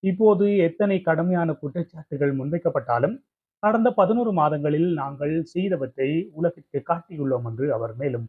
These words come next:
குறிப்பிட்டுள்ளார். இதேவேளை கடந்த இரண்டு வாரங்களாக இலங்கை சுதந்திர பாலஸ்தீன இயக்கத்தின் பல உறுப்பினர்கள் பல வகையான மிரட்டல்கள் மற்றும் துன்புறுத்தல்களுக்கு ஆளாகியுள்ளதாக சட்டத்திரணி கியாஸ் ஹிஸ்புல்லா தெரிவித்துள்ளார்.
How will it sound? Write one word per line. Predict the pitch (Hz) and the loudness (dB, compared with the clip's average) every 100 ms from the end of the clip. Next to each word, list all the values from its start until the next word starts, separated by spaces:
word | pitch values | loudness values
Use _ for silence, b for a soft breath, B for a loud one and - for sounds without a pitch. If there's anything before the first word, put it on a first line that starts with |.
| - | -6
குறிப்பிட்டுள்ளார். | 131 117 113 113 135 - - _ _ 196 | -4 -4 -4 0 0 0 -8 _ _ 2
இதேவேளை | 220 240 185 165 175 | 4 6 6 4 4
கடந்த | 175 160 151 | 2 2 2
இரண்டு | 147 185 160 | 2 2 2
வாரங்களாக | 143 143 131 127 139 160 | 2 0 0 -2 0 0
இலங்கை | 147 143 175 165 160 160 | 2 2 0 0 2 2
சுதந்திர | 160 156 202 190 180 - | 0 -4 -2 2 2 4
பாலஸ்தீன | 151 175 170 - 160 | 2 2 0 -2 -2
இயக்கத்தின் | 143 139 139 135 147 151 156 | 0 0 0 0 -2 -4 0
பல | 151 139 | 2 2
உறுப்பினர்கள் | 151 180 139 113 135 226 _ _ _ _ | 0 -6 -8 0 0 0 _ _ _ _
பல | 170 214 | 4 6
வகையான | 240 180 151 143 143 | 4 4 2 2 0
மிரட்டல்கள் | 147 165 156 135 139 139 | 0 0 0 2 0 0
மற்றும் | 120 147 143 - | -2 -2 -2 -2
துன்புறுத்தல்களுக்கு | 196 190 165 - 127 135 135 156 | -2 -2 -4 -4 -2 -2 -2 0
ஆளாகியுள்ளதாக | 127 139 165 143 117 113 107 104 180 - _ _ _ _ | 0 0 -2 -4 -4 -4 -4 0 -2 -2 _ _ _ _
சட்டத்திரணி | 196 196 214 190 156 160 180 180 | 0 0 0 0 2 0 0 0
கியாஸ் | 170 180 180 - | 2 2 2 -2
ஹிஸ்புல்லா | 160 - 127 120 117 117 | -6 -4 -4 0 0 -2
தெரிவித்துள்ளார். | 120 113 120 127 165 | -6 -6 2 6 4